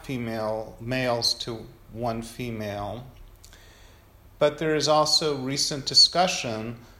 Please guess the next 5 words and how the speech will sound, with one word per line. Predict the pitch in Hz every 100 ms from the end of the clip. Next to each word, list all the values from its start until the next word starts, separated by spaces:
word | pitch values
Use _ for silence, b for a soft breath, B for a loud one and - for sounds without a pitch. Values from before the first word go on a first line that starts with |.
| B - -
that | 117 120 113 113 113 - - - B B B B -
females | - - 151 143 139 131 127 -
are | 127
not | 127 127 165 170 - - - - - -
diagnosed, | 127 123 117 117 117 101 98 104 - -